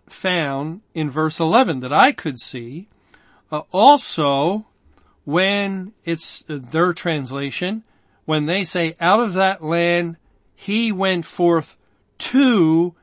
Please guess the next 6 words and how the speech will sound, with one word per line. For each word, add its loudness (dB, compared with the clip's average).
Asher," 0
or, -2
or -6
actually -8
to -6
Assyria. -2